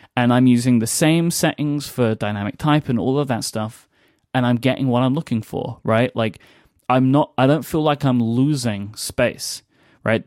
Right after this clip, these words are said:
The only place where I feel that way is when I'm using an application that isn't optimized for the ten, because then I'm just using, like, a iPhone eight sized application, and I really feel it then. But most of the apps, like, the vast majority of apps that I use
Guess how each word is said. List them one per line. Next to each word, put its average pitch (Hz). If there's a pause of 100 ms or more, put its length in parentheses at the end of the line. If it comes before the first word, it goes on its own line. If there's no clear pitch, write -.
The 127
only 196
place 151
where 135
I 117
feel 202
that 110
way 107
is 117
when 123
I'm 113
using 127
an 120
application 117
that 117
isn't 120
optimized 107
for 107
the 104
ten, - (380)
because 123
then 135
I'm 127
just 117
using, 110 (120)
like, 110
a 104 (600)
iPhone 120 (100)
eight -
sized 98 (260)
application, 110
and 117
I 110
really 110
feel 120
it 175
then. 220 (480)
But -
most 147
of 170
the 156
apps, - (240)
like, 104
the 117
vast 127
majority 127
of 117
apps 117
that -
I 110
use 123